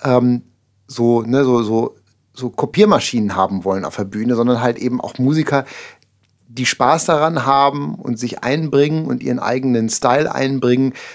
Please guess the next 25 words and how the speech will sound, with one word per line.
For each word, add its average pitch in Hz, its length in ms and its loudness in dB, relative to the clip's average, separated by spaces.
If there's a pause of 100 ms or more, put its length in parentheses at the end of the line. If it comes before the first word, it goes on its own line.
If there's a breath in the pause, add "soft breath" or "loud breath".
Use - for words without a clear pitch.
(100)
sodass 127 300 0
da 113 120 -2
halt 131 220 -2
eben 135 200 -2
auch - 120 -6
auf 113 120 -10
der 117 80 -2
Bühne 131 300 -4
immer 131 240 2
was 107 160 -6
Schönes 139 320 0
und 113 100 -2
was 113 120 -2
Neues 113 320 0
entstehen - 480 -12
kann. - 160 -12
Und 104 80 -4
das 160 140 2
ist 202 100 2
halt 196 140 4
total 175 280 -4
interessant, 175 500 -2
weil 101 120 2
der 98 140 0
J-Mai 151 460 2